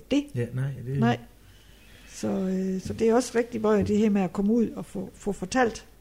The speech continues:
Speaker 1: at, at der findes faktisk nogle løsninger. Der findes
Speaker 2: Ja.
Speaker 1: nogle smart kraner, man bare lige kan sætte på, på i bilen og tage af igen, hvis man skal bruge det hele.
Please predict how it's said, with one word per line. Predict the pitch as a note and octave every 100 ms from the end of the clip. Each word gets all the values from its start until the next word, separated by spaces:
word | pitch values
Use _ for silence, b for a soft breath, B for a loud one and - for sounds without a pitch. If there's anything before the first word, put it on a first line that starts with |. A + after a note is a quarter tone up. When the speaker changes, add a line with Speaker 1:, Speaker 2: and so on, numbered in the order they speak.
| B B B -
Speaker 1:
at, | F#3 -
at | G3+ F#3
der |
findes | - C#4+ C#4+
faktisk | - F#3 -
nogle | G#3 G3
løsninger. | G3+ F#3+ G#3
Der | -
findes | - C#4 B2+
Speaker 2:
Ja. |
Speaker 1:
nogle | G#3+
smart | F#3+ A#3 G#3+ -
kraner, | A3+ A3+ G3
man | F#3+ G3+
bare | G#3+ G#3
lige | A3+ A3+ B B B B B -
kan | A3
sætte | G3 G#3+ G#3+
på, | A#3 A3+
på | A#3+
i | A#3
bilen | G#3 B3+ A#3+ F#3+
og | F#3
tage | G#3 G#3
af | A3
igen, | G3+ G3+
hvis | G3+ F#3
man | G3
skal | - G3
bruge | A3 G#3
det | F#3+
hele. | G#3+ A#3